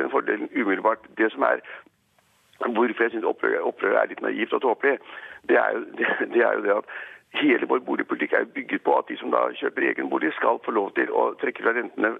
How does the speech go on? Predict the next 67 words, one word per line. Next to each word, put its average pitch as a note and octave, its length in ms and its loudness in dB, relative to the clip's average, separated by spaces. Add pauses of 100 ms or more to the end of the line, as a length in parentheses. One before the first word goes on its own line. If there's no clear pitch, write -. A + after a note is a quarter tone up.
eh, G#2+ 300 0
i, A2+ 260 -2
i - 40 -2
forbindelse G2+ 340 -4
med - 80 -4
selvangivelsen. - 560 0 (760)
Hvis - 160 -2
man D#3 80 2
tok - 240 -8
det D3+ 180 4
bort, E3 200 0
så D#3+ 60 4
river A#2+ 200 2
man B2+ 160 2
og - 80 -16
tepper - 300 0
bort - 260 -4
under A#2 240 4
ni A#2 220 0
tiendedel A2+ 500 2
av A#2 80 4
de A2+ 120 -8
som - 120 0
er G2+ 140 2
i - 20 -4
bolig G#2 240 0
i G#2+ 80 2
Norge. G#2+ 160 2
Og A#2+ 100 0
det B2+ 60 4
er B2+ 80 2
ikke - 80 -12
spekulanter, A2 640 0
det B2+ 160 2
er - 0 -
alminnelige A#2+ 480 0
mennesker B2 400 0
med B2 160 4
alminnelige A#2+ 560 2
inntekter, C3+ 460 2 (440)
eh, A#2+ 360 2
og B2 100 6
river A#2+ 160 -2
teppet C3+ 300 2
vekk, - 340 0
eh, C3 240 6
og B2+ 160 0
det A2+ 140 4
går F#2+ 180 -4
selvfølgelig G2+ 320 0
ikke. A2 140 -2
Man A2+ 100 4
kan G#2+ 240 0
ikke - 160 -6
ta B2 320 2
bort - 160 -8
en - 60 -2
ordning G#2+ 260 2
som - 80 -6
man A2+ 160 4
har A#2 80 -12
brukt - 160 -10
femti - 320 0
år G#2+ 160 4
på A#2 80 0
å G#2+ 60 2
innarbeide. G#2+ 440 4